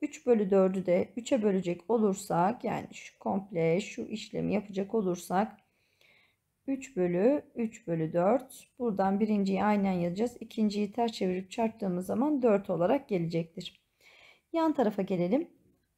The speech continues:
Burası arkadaşlar dörttür. Bu durumda üç bölü dört artı birden yedi bölü dört olarak bulacağız. Sonra üçe bölecek olursak üç bölü yedi bölü dört olarak gelecektir. Yani üç çarpı dört bölü yediden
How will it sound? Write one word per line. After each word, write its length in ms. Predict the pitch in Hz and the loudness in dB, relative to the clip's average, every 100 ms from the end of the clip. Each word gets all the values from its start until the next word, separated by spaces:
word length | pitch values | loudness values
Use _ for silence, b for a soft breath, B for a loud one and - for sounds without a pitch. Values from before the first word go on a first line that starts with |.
| - | -12
Burası 300 | 320 294 285 | -4 -2 2
arkadaşlar 800 | 240 226 208 190 196 180 175 180 | 2 2 0 0 0 -2 -4 -2
dörttür. 640 | 190 233 - 277 277 269 _ _ _ _ _ _ _ - | -2 -2 -2 -2 -2 -2 _ _ _ _ _ _ _ -6
Bu 100 | 269 | -2
durumda 760 | 240 196 185 180 202 285 - - | 0 2 2 6 6 4 0 -10
üç 300 | 226 - - | -10 -8 -2
bölü 260 | 214 208 | 0 2
dört 300 | 233 339 339 - | 2 2 -2 -4
artı 540 | 247 240 233 220 190 | 2 2 0 -6 -2
birden 720 | 233 233 190 175 185 226 302 - _ _ _ - | 0 2 2 2 2 2 0 -4 _ _ _ -14
yedi 320 | 302 269 226 | -2 0 2
bölü 240 | 196 170 165 | 2 0 0
dört 240 | 165 - | -2 -2
olarak 360 | 170 170 185 175 | -2 -2 -4 -6
bulacağız. 500 | 175 180 247 339 - b b b b b b | -6 0 0 0 -6 b b b b b b
Sonra 800 | - - - 392 311 208 190 - 262 | -20 -12 2 6 6 6 4 2 -8
üçe 260 | - 330 | -2 2
bölecek 400 | 277 214 202 202 | 4 4 0 -2
olursak 680 | 190 170 170 - 220 262 277 - - | -2 -2 -2 -2 0 0 -2 -16 -6
üç 360 | 262 262 - | -6 -6 -6
bölü 460 | 185 170 196 277 302 | -4 0 2 2 2
yedi 280 | 240 214 190 | 2 2 2
bölü 320 | 175 196 262 | 0 0 0
dört 280 | 226 214 214 | 2 0 0
olarak 380 | 196 180 180 180 | 0 2 2 0
gelecektir. 540 | 185 175 185 185 202 | -6 -4 -4 -4 -4
Yani 760 | 196 220 254 220 196 220 277 - | -2 2 2 4 4 4 2 -2
üç 260 | 226 226 - | -6 -6 -4
çarpı 540 | 220 196 190 - 262 | 0 0 0 -4 0
dört 280 | 226 208 208 | 2 2 0
bölü 160 | 185 170 | -4 0
yediden 640 | 180 202 196 180 196 311 | 0 -2 0 0 0 -2